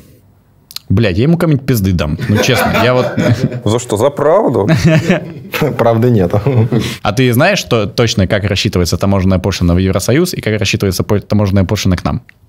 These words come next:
Speaker 3: Ну, у нас по, это, количеству литров, а, и году автомобиля.
Speaker 1: Мгм. А там?
Speaker 3: А там, хуй знает, как, как кайф, наверное.
Speaker 1: <laughs> Ну, так ты посчитай, посмотри, поизучай.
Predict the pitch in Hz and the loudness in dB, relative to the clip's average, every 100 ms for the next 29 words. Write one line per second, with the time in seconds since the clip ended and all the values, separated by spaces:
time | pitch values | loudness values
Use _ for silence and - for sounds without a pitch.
0 | _ _ - 92 87 90 117 - - 85 | _ _ 0 2 4 2 0 -4 -2 0
1 | 85 85 82 78 78 - - - - 78 | 2 2 2 2 0 -4 -8 -8 -4 -2
2 | - - 78 82 - - 80 - - 78 | -4 -4 -2 -2 -4 -2 0 0 -2 -6
3 | - - 76 76 85 82 80 73 73 76 | -6 -2 0 2 0 0 0 0 0 -2
4 | - 76 76 76 73 - 113 98 90 98 | -2 0 0 0 -2 -2 0 2 2 0
5 | - 113 92 92 104 - 80 80 95 127 | -2 -4 -2 -4 -6 -6 -6 0 0 2
6 | 117 - - - - 90 - - 82 80 | 0 -2 -8 -8 -6 -6 -4 -4 0 0
7 | 76 - 95 - 95 - - - - - | 0 -2 -4 0 -2 -2 -4 -4 -2 -2
8 | 147 - 160 - - - 160 - 131 - | 0 2 2 2 0 0 -2 0 -2 0
9 | 107 110 131 123 - 123 123 120 117 - | -2 0 0 -2 0 2 2 0 -2 -2
10 | 123 117 131 147 127 - 82 90 117 117 | -2 0 0 0 -2 -2 0 0 -2 -4
11 | - _ _ _ _ - 92 82 101 107 | -20 _ _ _ _ -4 -2 0 -2 -2